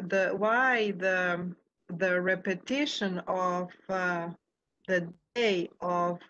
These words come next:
uh, Kosovo battle in, uh, thirteen eighty-nine, the Kosovo battle in the fourteenth century, is certainly an, an example of, uh,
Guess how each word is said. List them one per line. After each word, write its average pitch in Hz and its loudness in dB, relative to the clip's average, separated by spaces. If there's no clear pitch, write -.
uh, 175 -2
Kosovo 202 0
battle 196 0
in, 180 -2
uh, 165 2
thirteen 202 2
eighty-nine, 185 0
the 175 -4
Kosovo 180 -2
battle 165 -4
in 160 -4
the 160 -6
fourteenth 185 -2
century, 180 -2
is 170 -6
certainly 220 2
an, 185 -2
an 190 0
example 185 0
of, 165 -2
uh, 160 -8